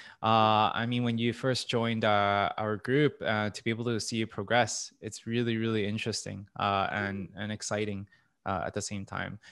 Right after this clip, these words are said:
'cause you always come to our classes with so, so much real life questions,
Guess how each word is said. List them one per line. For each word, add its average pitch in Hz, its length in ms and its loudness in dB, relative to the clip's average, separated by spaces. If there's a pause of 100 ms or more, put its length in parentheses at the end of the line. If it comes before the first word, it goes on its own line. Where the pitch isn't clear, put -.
'cause 117 180 -6
you 120 140 2
always 131 360 6
come 120 260 -2
to 113 540 0
our 107 100 0
classes 107 560 -2
with 104 220 -2
so, 110 540 2 (680)
so 160 280 0
much 208 260 2
real 147 240 6
life 135 500 4
questions, 98 800 -4